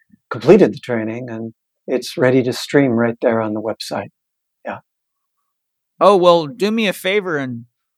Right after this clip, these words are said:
Speaker 2: let me know. I'd love to go through it myself.
Speaker 1: Brilliant. I'd love that. I'd be honored.
Speaker 2: Yes. Uh, Mark, where can people find you, your book,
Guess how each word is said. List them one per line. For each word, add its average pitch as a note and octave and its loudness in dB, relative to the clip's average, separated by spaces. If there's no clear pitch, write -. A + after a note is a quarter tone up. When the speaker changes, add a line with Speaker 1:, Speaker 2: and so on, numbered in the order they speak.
Speaker 2:
let E3 0
me F#3+ -2
know. F3+ 2
I'd D#3 2
love E3 0
to C3+ -2
go E3 4
through F3 -2
it - -2
myself. D3 -2
Speaker 1:
Brilliant. A#2+ 4
I'd A2 -6
love A2+ 0
that. G#2+ -4
I'd A#2+ -6
be A#2+ 0
honored. A2 -4
Speaker 2:
Yes. D#3+ 0
Uh, G3+ 4
Mark, A3+ 2
where A#3+ 0
can D#4+ -4
people A#3+ -4
find G#3+ 0
you, G#3 -2
your F#3 0
book, F3+ 0